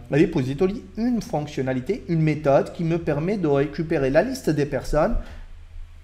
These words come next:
en, dans un intervalle donné. Et du coup, on va utiliser le code généré par défaut qu'on va essayer de modifier.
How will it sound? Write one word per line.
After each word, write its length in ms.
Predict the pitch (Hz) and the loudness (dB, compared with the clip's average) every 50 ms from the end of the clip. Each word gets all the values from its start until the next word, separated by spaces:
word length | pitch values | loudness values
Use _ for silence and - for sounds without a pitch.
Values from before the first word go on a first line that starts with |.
| - - - - | -20 -12 -4 0
en, 240 | 208 226 262 254 - - | 2 2 2 0 -2 -2
dans 340 | 175 170 214 247 254 196 202 | 0 2 2 2 4 4 4
un 100 | 180 165 | 4 4
intervalle 440 | 165 170 - 151 135 156 208 214 160 | 2 0 0 0 4 4 4 4 4
donné. 260 | 151 131 123 117 - - - - - - - - - - - - - - - - - - - - - - - - - | 2 0 0 -2 -4 -4 -4 -4 -4 -6 -10 -14 -16 -16 -18 -18 -20 -20 -20 -20 -20 -18 -18 -18 -18 -18 -12 -6 -2
Et 100 | 135 147 | -2 0
du 160 | 139 143 151 | 0 0 -2
coup, 160 | 151 - 247 | 0 2 4
on 140 | 262 226 175 | 4 6 6
va 240 | 139 160 151 156 147 | 8 8 6 6 6
utiliser 680 | 139 139 - 160 147 135 127 135 165 208 247 - - - - - - - - - - - - - - - - - - - - - - - - - | 0 -4 -2 -2 -2 0 0 2 2 0 0 -2 -12 -18 -18 -20 -20 -20 -20 -20 -20 -20 -20 -20 -20 -20 -20 -20 -20 -20 -20 -20 -20 -14 -6 -2
le 120 | 135 139 | -2 0
code 280 | 139 - 185 226 202 143 | 2 4 4 4 4 2
généré 380 | 127 147 147 143 139 147 156 | 0 -2 0 0 0 0 0
par 220 | 151 - 147 131 120 | 0 0 -2 -2 -2
défaut 420 | 123 120 - - 202 254 262 240 | -2 -4 -4 -2 0 2 2 2
qu'on 240 | 247 - - 185 170 | 2 2 2 2 4
va 220 | 160 185 196 185 | 6 6 6 6
essayer 300 | 175 170 - 185 185 233 | 6 4 4 4 4 4
de 100 | 196 170 | 4 4
modifier. 540 | 156 147 143 135 127 123 117 - - - - | 2 2 2 0 -2 -4 -6 -8 -10 -12 -12